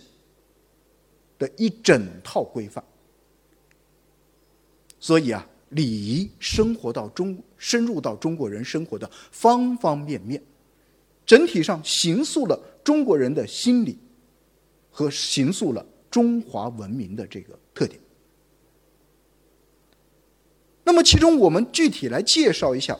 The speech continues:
五礼的体系。一是叫吉礼，吉礼的话呢，就是我们刚才所说到的祭祀天神、地祇、人鬼的礼仪。祭祀天神的礼仪的话，很大程度上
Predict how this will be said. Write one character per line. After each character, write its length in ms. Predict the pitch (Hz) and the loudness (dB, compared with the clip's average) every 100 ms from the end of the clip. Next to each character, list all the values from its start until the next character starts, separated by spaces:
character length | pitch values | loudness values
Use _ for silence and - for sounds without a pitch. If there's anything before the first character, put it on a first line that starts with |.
| - | -2
五 200 | 160 285 | 4 4
礼 220 | 175 90 | 2 -4
的 140 | 127 | -8
体 180 | 190 - | -8 -12
系。 200 | - - _ _ _ _ _ _ _ _ _ _ _ _ _ _ _ _ _ _ | -18 -20 _ _ _ _ _ _ _ _ _ _ _ _ _ _ _ _ _ _
一 220 | 240 285 | 6 6
是 120 | 285 262 | 6 4
叫 160 | 254 | 4
吉 300 | 156 - 156 | 4 2 2
礼， 200 | 214 - - _ _ _ _ _ _ _ - | 0 -2 -12 _ _ _ _ _ _ _ -4
吉 220 | 226 320 | 4 6
礼 120 | 262 | 6
的 80 | 180 | 6
话 180 | 233 214 | 6 6
呢， 140 | 196 - - _ | 4 -6 -20 _
就 140 | - 175 | 0 2
是 60 | |
我 100 | 160 | 2
们 140 | 110 120 | -2 -4
刚 160 | 151 | -6
才 120 | 147 | -6
所 200 | 139 - | -10 -14
说 180 | - 113 | -14 -12
到 140 | 98 82 | -12 -16
的 80 | - _ _ _ | -20 _ _ _
祭 220 | 285 233 | 0 0
祀 180 | - 151 | 0 -4
天 300 | - 240 254 | 0 0 0
神、 320 | - 120 170 - _ | 0 -2 -4 -12 _
地 180 | - 196 | -2 0
祇、 320 | - - - - _ _ | 0 -4 -4 -8 _ _
人 340 | 127 127 156 | -6 -2 -2
鬼 260 | 247 123 82 | -4 -6 -6
的 120 | 120 143 | -8 -10
礼 80 | |
仪。 180 | 107 95 - _ _ _ _ _ _ _ _ _ _ _ _ _ _ _ _ _ _ | -10 -18 -20 _ _ _ _ _ _ _ _ _ _ _ _ _ _ _ _ _ _
祭 160 | - 254 | -2 0
祀 140 | 220 | 0
天 240 | 208 269 269 | -2 2 2
神 160 | 180 | 2
的 80 | 208 | 2
礼 180 | 139 120 | 2 0
仪 80 | 131 | 0
的 100 | 147 | 0
话， 280 | 143 135 - - _ | 0 -2 -4 -18 _
很 160 | - | -6
大 120 | 113 123 | -4 -4
程 200 | 117 107 | -4 -8
度 100 | 113 | -8
上 180 | 117 | -10